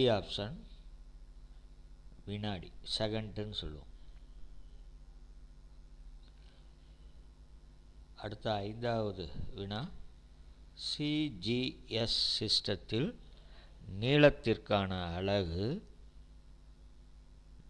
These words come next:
டேஷ். பி ஆப்ஷன் சென்டிமீட்டர். அடுத்த வினா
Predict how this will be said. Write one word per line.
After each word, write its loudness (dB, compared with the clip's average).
டேஷ். -2
பி 8
ஆப்ஷன் 2
சென்டிமீட்டர். 2
அடுத்த -2
வினா -2